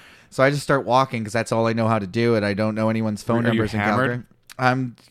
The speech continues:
Speaker 1: you know, I'm sober up
Speaker 2: Oh,
Speaker 1: by this
Speaker 2: okay.
Speaker 1: time. It was, I found myself without pants. I
Speaker 2: I
Speaker 1: just, like, had a
Speaker 2: I got
Speaker 1: moment
Speaker 2: a
Speaker 1: of clarity.
Speaker 2: question for you.
Speaker 1: Yeah?
Speaker 2: Have you ever thought about doing this?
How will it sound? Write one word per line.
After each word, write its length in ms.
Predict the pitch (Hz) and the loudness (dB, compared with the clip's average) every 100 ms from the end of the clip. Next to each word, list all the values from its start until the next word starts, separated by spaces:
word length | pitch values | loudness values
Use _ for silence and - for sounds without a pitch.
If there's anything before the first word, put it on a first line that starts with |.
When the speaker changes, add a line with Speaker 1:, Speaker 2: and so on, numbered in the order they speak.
| _ - 90 - 104 | _ -20 -20 -20 -6
Speaker 1:
you 140 | 131 | -2
know, 260 | 107 110 - _ - | -2 -4 -10 _ -4
I'm 240 | 131 120 | -2 -2
sober 460 | 104 - 170 151 143 | -6 4 6 6 4
up 320 | 135 - - | 2 0 -10
Speaker 2:
Oh, 80 | - | 0
Speaker 1:
by 140 | 117 110 | 2 2
this 180 | 123 | 2
Speaker 2:
okay. 80 | 98 | 0
Speaker 1:
time. 280 | 107 107 107 - _ | -2 -4 -8 -14 _
It 60 | 147 | -2
was, 180 | 147 - - - _ _ - | -2 -6 -18 -20 _ _ 0
I 80 | 170 | 2
found 340 | 185 202 220 | 4 2 2
myself 600 | 214 185 185 170 151 - - | 0 2 4 4 0 -10 0
without 360 | 151 160 170 - | 2 4 2 -2
pants. 440 | 156 151 - - - - | -2 -2 -4 -14 -14 0
I 120 | 190 | 2
Speaker 2:
I 40 | |
Speaker 1:
just, 160 | 262 - | 4 4
like, 120 | 262 | 2
had 160 | 190 214 | 4 2
a 20 | |
Speaker 2:
I 40 | |
got 20 | 185 | 4
Speaker 1:
moment 220 | 208 262 | 6 4
Speaker 2:
a 20 | |
Speaker 1:
of 60 | 175 | 6
clarity. 240 | 165 165 | 4 4
Speaker 2:
question 140 | 135 | 0
for 120 | 120 113 | 0 0
you. 60 | |
Speaker 1:
Yeah? 60 | 156 | 0
Speaker 2:
Have 120 | 139 | 2
you 100 | 156 | 2
ever 160 | 160 180 | 2 -2
thought 280 | - 120 123 | 0 0 2
about 200 | 120 104 | -2 0
doing 260 | 107 98 | -4 -2
this? 360 | 95 95 - | -4 -6 -10